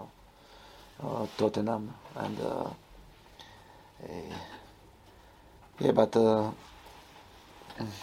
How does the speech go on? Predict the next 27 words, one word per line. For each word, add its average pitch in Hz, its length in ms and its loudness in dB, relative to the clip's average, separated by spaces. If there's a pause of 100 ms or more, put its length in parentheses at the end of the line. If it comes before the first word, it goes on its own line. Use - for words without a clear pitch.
(220)
we 117 140 8
are 123 80 12
enjoying, 117 460 8
we're 110 80 2
enjoying 117 420 4
a 117 80 8
lot 127 380 8
what 107 340 2
we 104 140 2
did, 104 280 2 (500)
and, 104 200 -4
uh, 104 80 0
for 110 240 0
me, 120 340 0 (1120)
uh, 107 540 -2
I 120 140 8
didn't, 127 320 2 (100)
I - 60 2
didn't 131 320 2
lift 113 420 0
trophy 101 500 0 (120)
in 98 160 -4
this 101 160 -4
season, 104 520 -4
uh, 104 360 -6
and, 107 180 -2
uh, 110 340 0